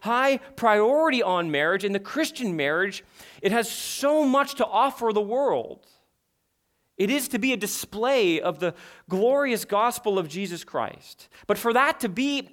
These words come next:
a reality, both spouses must strive to be Christ-like. So if you're here this morning and you're married, your goal is going to be the same as, as if you're here today and you're single.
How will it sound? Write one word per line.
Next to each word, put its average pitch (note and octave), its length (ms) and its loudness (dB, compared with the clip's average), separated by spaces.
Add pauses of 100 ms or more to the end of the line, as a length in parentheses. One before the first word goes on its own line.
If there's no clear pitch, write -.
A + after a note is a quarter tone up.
a G#3 80 4
reality, G3 840 0 (220)
both A#3+ 640 0
spouses G3 720 0
must G3 260 0
strive B3 580 2
to A3+ 100 -6
be A#3+ 160 0
Christ-like. C4+ 920 -2 (1400)
So F3+ 120 -4
if F3+ 80 -6
you're G#3 100 -4
here F#3+ 200 0
this G3+ 160 -4
morning E3+ 380 -4 (360)
and D#3+ 140 -4
you're G3+ 80 2
married, F3 480 2 (580)
your E3+ 260 0
goal F#3+ 340 2
is F#3 100 0
going F3+ 180 0
to F#3 60 -2
be F#3 80 -6
the F#3+ 80 0
same F#3 400 -2
as, D#3 140 0
as D#3 380 -4
if E3+ 140 -4
you're F3+ 80 -6
here F3+ 220 0
today F3 280 0
and F3+ 120 -2
you're F3 60 -6
single. C#3+ 500 -4